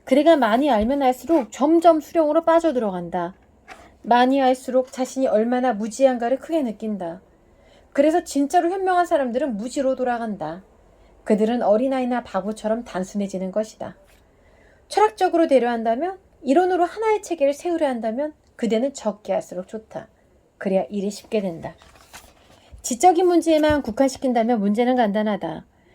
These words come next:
그러나 그것은, 존재적인 것은 결코 되지 못한다. 그것은 단지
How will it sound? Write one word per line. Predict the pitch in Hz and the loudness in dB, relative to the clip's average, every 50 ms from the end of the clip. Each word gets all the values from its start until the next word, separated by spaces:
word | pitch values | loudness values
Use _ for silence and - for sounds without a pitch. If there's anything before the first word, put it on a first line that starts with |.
| _ _ - - _ - | _ _ -20 -20 _ 0
그러나 | - 247 247 254 262 240 | 2 4 4 6 4 2
그것은, | 254 240 247 254 247 330 339 320 247 196 - | 4 4 4 4 4 2 0 0 0 -2 -6
존재적인 | - - 247 247 262 330 339 320 294 269 254 269 240 | -4 2 2 2 4 4 4 4 4 2 2 0 0
것은 | 233 226 220 285 262 | 0 0 0 -2 -4
결코 | - 208 190 190 262 226 | -2 -2 -2 -2 -2 -4
되지 | - 202 185 - 247 | -4 -4 -2 -2 -2
못한다. | 202 180 170 - - 226 208 180 160 151 - 190 190 _ _ _ _ _ _ _ _ _ - - _ _ - | -4 -4 -4 -6 -4 -4 -4 -4 -6 -8 -10 -10 -14 _ _ _ _ _ _ _ _ _ -20 -20 _ _ -6
그것은 | - 233 254 277 277 - 285 262 | 0 6 6 6 6 6 -2 -2
단지 | 254 233 202 196 202 - 349 415 427 | -2 -2 -4 -4 -2 -2 -2 -2 -4